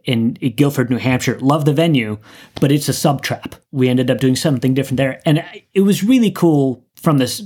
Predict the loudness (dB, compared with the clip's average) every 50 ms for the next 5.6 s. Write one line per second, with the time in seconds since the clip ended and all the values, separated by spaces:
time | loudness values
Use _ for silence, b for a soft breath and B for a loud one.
0 | -16 _ _ _ _ -8 -4 -2 -2 -2 0 -2 -2 -2 -2 -4 -4 -4 -2 -2
1 | -4 -4 -6 -6 -10 -12 -16 b b b b b b b b b b _ _ _
2 | -2 0 2 2 2 0 -4 -6 -12 _ _ _ _ _ _ _ _ _ _ _
3 | _ -4 -2 0 0 2 2 0 0 2 2 2 2 2 2 0 -2 -4 _ -6
4 | -2 0 0 2 2 2 2 2 2 2 2 2 2 2 0 0 0 0 -2 -2
5 | -2 -4 -8 -4 -2 -2 0 -2 -2 -6 -10 -12